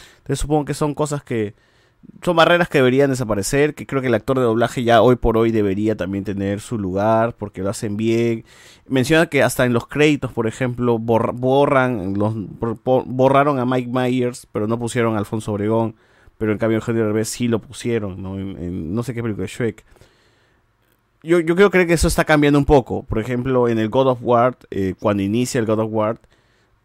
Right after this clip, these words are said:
en los créditos sale el actor de doblaje. O sea, s-,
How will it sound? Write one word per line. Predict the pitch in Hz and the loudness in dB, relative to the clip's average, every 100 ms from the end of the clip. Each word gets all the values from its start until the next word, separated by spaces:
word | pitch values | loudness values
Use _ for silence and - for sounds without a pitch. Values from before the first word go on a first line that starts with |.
| _ - | _ -2
en | 117 | -2
los | 113 | -2
créditos | - 147 143 - | 2 2 2 -2
sale | - 165 156 117 | 2 6 6 6
el | 101 | 4
actor | 92 - 117 110 | 0 -2 0 2
de | |
doblaje. | 104 95 101 95 - - | 0 0 0 -2 -8 -20
O | - | -14
sea, | 110 95 _ _ _ | -12 -12 _ _ _
s-, | - - | -14 -12